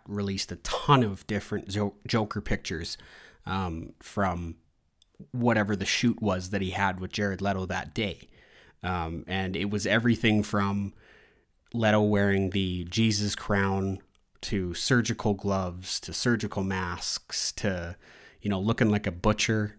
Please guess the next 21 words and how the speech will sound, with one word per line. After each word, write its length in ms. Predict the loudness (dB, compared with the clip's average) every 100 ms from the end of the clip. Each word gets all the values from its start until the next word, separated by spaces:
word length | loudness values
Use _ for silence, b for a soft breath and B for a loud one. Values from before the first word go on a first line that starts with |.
| -4
It 200 | -4 -2
was, 420 | -2 0 -2 -4 -10 -20 _
it 100 | 0
was 120 | 2 6
some 180 | 6
phenomenal 580 | 6 6 8 8 6 2
Joker 340 | 0 -2 -2 -4
content, 640 | -2 -4 -4 -8 -14 -12
like 180 | -12 -6
the 80 |
long, 460 | -2 2 4 4 2 -2 -14 -14
the 240 | -4 -2
long 540 | -2 2 4 6 4 2
grown 460 | 0 0 2 2
out 240 | 2 0 -4
green 340 | -6 -4 -4
hair, 300 | -4 -6 -6
like 160 | -8 -10
a 60 |
post-apocalyptic 1200 | -6 -2 -2 -2 -4 -4 -4 -4 -6 -4 -8 -6
Joker 520 | -6 -4 -6 -8 -10